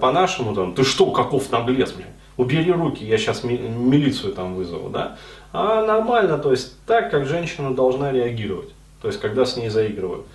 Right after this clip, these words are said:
Вот, притом вы видите, что, э, ну, как женщины сами заигрывают.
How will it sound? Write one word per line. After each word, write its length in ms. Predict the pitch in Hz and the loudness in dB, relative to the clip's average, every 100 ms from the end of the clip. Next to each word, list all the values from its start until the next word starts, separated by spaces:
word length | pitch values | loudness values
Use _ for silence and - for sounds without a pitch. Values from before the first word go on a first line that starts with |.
| - - - | -20 -20 -6
Вот, 280 | 113 - - | 0 0 -2
притом 300 | 143 208 180 | -4 0 2
вы 180 | 139 | 2
видите, 240 | 151 139 117 | 0 0 -4
что, 880 | - 120 117 110 104 101 101 101 98 | -2 2 4 4 2 -2 -4 -4 -4
э, 40 | |
ну, 500 | 107 101 92 78 - - | -2 -2 -2 -4 -10 -2
как 160 | 127 | 0
женщины 360 | 117 110 - 87 | 0 -2 -4 -8
сами 320 | - 90 85 | -8 -8 -10
заигрывают. 500 | 82 80 - - - | -10 -10 -10 -14 -16